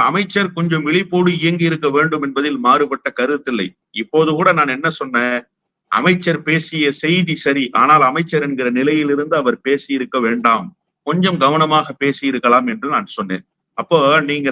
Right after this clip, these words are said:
தவறுகளை சரியாக சுட்டிக்காட்டுகிற இடத்திலிருந்து சுட்டிக்காட்ட வேண்டும். வெறுமனே போகிற போக்கில் ஒரு வெறுப்பை உமிழ்கிற அரசியல் செய்கிற வேலையை இதில் செய்யக்கூடாது என்பது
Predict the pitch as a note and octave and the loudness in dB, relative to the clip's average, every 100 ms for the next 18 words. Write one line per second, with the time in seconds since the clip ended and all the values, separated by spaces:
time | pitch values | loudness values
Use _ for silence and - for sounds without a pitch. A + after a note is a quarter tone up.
0 | - C#3+ F#3+ A3 F3+ F#3 E3+ D#3 F3+ F#3 | 2 2 4 2 2 -2 -2 -2 0 0
1 | E3 D#3+ D3 C#3+ E3+ E3 D#3+ D3+ D3 D3 | 0 -2 -4 -8 -4 -2 0 0 0 0
2 | D3+ D3+ C#3+ D3+ D3+ C#3+ - C#3 B2 A2 | -2 -2 -2 -2 -6 -8 -10 -4 -2 0
3 | G#2+ G#2 F#2 _ _ _ _ C3 E3+ F3+ | -2 -2 -12 _ _ _ _ 2 2 4
4 | G3+ F3 F3+ G3 F#3 F3+ F3 F3+ F3+ F3+ | 2 2 2 2 2 0 -2 -2 0 0
5 | D3+ C3 D3+ F3 F3 D3+ C#3+ D#3 C#3 C#3 | 0 2 0 0 0 0 0 -2 0 2
6 | F3+ E3 D3+ F3 F#3+ F3+ D3+ D3 C#3+ B2+ | 4 4 4 2 0 -2 -2 -4 -4 -2
7 | B2 C#3 D3 D#3+ F3 C#3+ B2 - C3+ D#3+ | 0 0 2 0 -2 -4 -4 -6 -4 -4
8 | D#3+ D3+ C#3+ C#3 D#3+ D#3+ B2 B2 C#3 | -2 0 2 2 0 -2 -4 -2 0